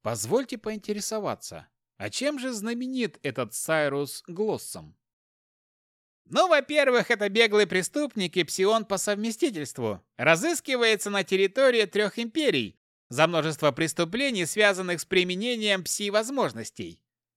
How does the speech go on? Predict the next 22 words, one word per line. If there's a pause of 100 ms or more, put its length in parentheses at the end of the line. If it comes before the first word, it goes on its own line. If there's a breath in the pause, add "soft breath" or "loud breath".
(240)
А
во-вторых, (340)
сразу
хочу
предупредить, (140)
что
у
нас
стоят
специальные
импланты,
и
вы
можете
даже
не
пытаться
влиять
нам
на
мозги,
Сайрус.